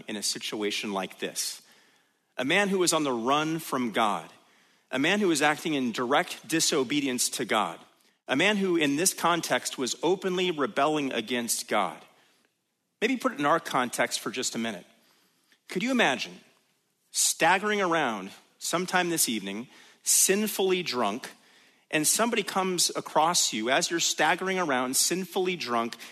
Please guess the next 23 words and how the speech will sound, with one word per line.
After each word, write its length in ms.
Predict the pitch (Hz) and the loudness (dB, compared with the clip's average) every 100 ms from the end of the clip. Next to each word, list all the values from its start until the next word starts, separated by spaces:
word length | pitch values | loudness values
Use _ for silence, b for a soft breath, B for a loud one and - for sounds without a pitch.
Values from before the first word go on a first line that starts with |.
| B | B
and 120 | 156 | 0
they 100 | 180 | 2
say, 260 | - 196 185 | 2 4 2
"Where 260 | 165 240 | 4 2
are 60 | 277 | 2
you 180 | 247 247 | 0 -2
from? 540 | - 262 269 107 - B B - | 0 0 0 -2 -8 B B 0
And 260 | 180 160 | 0 2
where 140 | 202 233 | 2 2
are 60 | |
you 180 | 226 226 | 0 -2
going?" 400 | 214 220 185 120 | 0 2 0 0
And 140 | 147 | 0
you 100 | 180 | 2
say, 420 | 190 190 180 180 175 B B 165 | 2 4 4 2 -2 B B 6
"I 240 | 180 196 | 6 4
fear 340 | - 185 180 | 0 0 2
the 120 | 165 131 | 2 0
Lord." 400 | 143 139 98 - - - - _ _ _ _ _ _ _ _ _ _ _ _ _ _ _ _ _ _ _ _ _ _ _ _ _ _ B B B - | 0 0 -2 -8 -20 -20 -20 _ _ _ _ _ _ _ _ _ _ _ _ _ _ _ _ _ _ _ _ _ _ _ _ _ _ B B B 0
Or 140 | 170 | 0
could 180 | 208 226 | 0 0
you 80 | 254 | 2
imagine 600 | 208 185 170 107 82 | 4 4 2 -2 -6